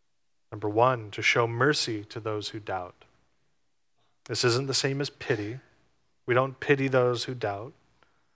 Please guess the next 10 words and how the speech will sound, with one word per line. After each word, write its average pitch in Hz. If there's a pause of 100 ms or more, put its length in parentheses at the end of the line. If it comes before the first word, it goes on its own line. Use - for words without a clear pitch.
(580)
Satan's 131
first 139
recorded 131
words 131
in 127
Scripture, 127
"Did 131
God 151
really 151
say?" 135